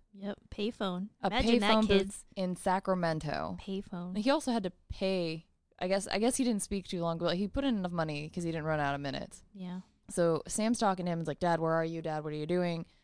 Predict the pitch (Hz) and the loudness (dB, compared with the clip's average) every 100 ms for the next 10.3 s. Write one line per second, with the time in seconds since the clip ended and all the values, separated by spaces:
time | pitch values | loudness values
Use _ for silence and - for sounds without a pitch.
0 | _ 160 151 147 - - 156 151 - _ | _ -4 -2 -2 -2 -4 -4 -4 -10 _
1 | _ 175 180 175 175 170 160 165 160 170 | _ 0 4 4 4 0 0 0 0 2
2 | 170 170 165 160 156 151 - 160 156 165 | 2 2 -2 -2 -2 -4 -6 -4 -2 -4
3 | 165 156 160 156 156 151 147 147 147 156 | -4 -4 -2 -2 -2 0 0 -2 -2 0
4 | 156 151 156 - 165 202 175 156 147 160 | 0 0 -2 -2 2 2 2 -2 -4 -6
5 | - _ _ _ _ 202 - - - 170 | -8 _ _ _ _ -16 -16 -20 -10 -6
6 | 160 156 160 156 151 - - _ _ - | -2 -2 -2 -4 -6 -8 -12 _ _ 0
7 | 190 190 180 165 151 - - - _ _ | 0 2 0 0 -2 -4 -8 -12 _ _
8 | _ - 170 151 151 165 175 165 165 156 | _ -4 0 0 0 -2 0 0 0 -2
9 | 151 151 147 147 143 143 139 - _ 156 | -2 -2 0 0 0 -2 -4 -14 _ -8
10 | 131 160 | -6 -6